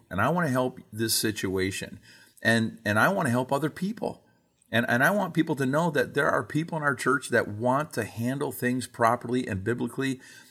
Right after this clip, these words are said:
and if you'll help me do that, we can help others. And, and depends on the situation. I mean, if one of my church members,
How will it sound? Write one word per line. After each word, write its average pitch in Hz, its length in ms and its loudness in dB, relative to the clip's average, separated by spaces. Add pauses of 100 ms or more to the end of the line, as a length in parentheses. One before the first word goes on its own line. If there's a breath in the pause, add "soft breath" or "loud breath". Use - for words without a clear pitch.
(100)
and 110 200 2
if 107 140 -4
you'll 147 240 2
help 147 240 -2
me 131 140 0
do 120 240 2
that, 127 200 4
we 120 180 4
can 151 200 -2
help 120 280 0
others. 127 440 0 (440 loud breath)
And, 123 300 4
and 131 120 2
depends 208 360 0
on 254 100 0
the 180 60 2
situation. 104 680 0
I 101 60 -2
mean, 113 280 0 (340 loud breath)
if - 340 4
one 147 200 0
of 190 60 2
my 160 160 4
church 123 320 -2
members, 95 420 2